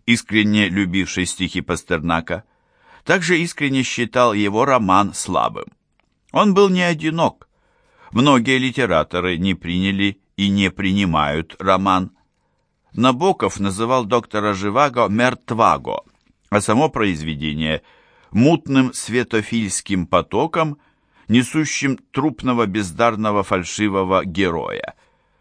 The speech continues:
«Мне хотелось схватить карандаш и перечеркивать страницу за страницей крест-накрест»,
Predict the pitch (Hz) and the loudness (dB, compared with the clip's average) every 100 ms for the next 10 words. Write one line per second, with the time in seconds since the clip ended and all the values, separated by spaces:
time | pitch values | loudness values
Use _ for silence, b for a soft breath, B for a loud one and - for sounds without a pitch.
0 | _ _ _ - 165 185 190 175 175 165 | _ _ _ -2 0 2 0 0 0 0
1 | 156 - 139 139 151 131 - 110 107 120 | -2 -6 -4 -4 -4 -6 -2 2 2 2
2 | 165 135 - - _ _ _ _ - 120 | 0 0 -2 -14 _ _ _ _ -2 -2
3 | 143 139 139 - 160 - 131 120 113 - | 0 0 0 2 0 0 -2 0 -2 -4
4 | - 104 101 113 120 101 98 98 - 87 | -12 -4 -2 0 0 -2 -4 -4 -4 -4
5 | 95 127 - 101 - 95 82 - 85 78 | -2 -4 -4 -6 -2 -4 -4 -4 -2 -2
6 | - 98 120 - | -2 -6 -8 -10